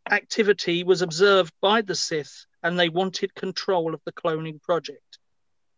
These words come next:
Again, it was just before the events of the invasion of Naboo that Sifo Dyas was sent on a special mission by Supreme Chancellor Valorum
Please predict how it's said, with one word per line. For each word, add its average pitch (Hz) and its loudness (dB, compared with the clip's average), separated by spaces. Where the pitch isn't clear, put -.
Again, 196 4
it 180 -4
was 175 -6
just - 0
before 208 6
the 196 6
events 185 0
of 170 -12
the 170 -2
invasion 170 0
of 165 -10
Naboo 165 2
that 165 0
Sifo 185 2
Dyas 160 0
was 160 -4
sent 185 2
on 180 -4
a 160 -6
special - 0
mission 185 -2
by 165 4
Supreme 185 0
Chancellor 160 0
Valorum 156 2